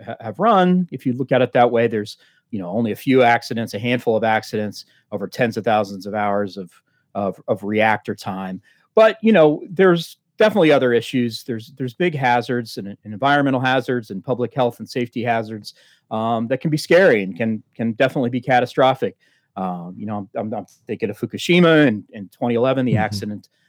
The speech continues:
Speaker 1: um, there in Japan. Uh, again, nuclear backers say this is, uh,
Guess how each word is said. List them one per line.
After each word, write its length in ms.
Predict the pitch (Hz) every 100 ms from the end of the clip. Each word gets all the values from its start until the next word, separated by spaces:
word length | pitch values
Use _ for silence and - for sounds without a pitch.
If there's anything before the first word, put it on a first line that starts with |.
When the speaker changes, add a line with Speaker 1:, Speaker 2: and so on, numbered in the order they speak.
| _
Speaker 1:
um, 280 | 104 98 90
there 220 | 107 113
in 60 | 110
Japan. 580 | 101 - 110 107 107 104 _ _ _ _ -
Uh, 240 | 147 - - _ _
again, 360 | 143 170 107 95
nuclear 280 | 170 180 170
backers 380 | 160 151 156 -
say 200 | 147 135
this 260 | 135 -
is, 380 | 127 113 - - -
uh, 520 | 110 107 104 101